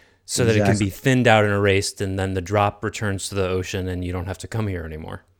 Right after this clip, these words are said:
Speaker 2: Bingo.
Speaker 1: Uh-huh.
Speaker 2: Um, now that marginally fulfills Lavoisier's, um,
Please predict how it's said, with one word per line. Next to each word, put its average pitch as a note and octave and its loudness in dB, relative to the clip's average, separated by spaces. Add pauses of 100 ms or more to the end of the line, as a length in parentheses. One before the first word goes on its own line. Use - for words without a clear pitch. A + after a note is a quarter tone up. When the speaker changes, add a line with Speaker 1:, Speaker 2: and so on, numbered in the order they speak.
(460)
Speaker 2:
Bingo. B2+ 6 (360)
Speaker 1:
Uh-huh. F#2 -10
Speaker 2:
Um, G#2+ 2 (200)
now B2 10
that G#3 10 (120)
marginally C3+ 4
fulfills A#2 6
Lavoisier's, G2+ 2
um, A2+ 0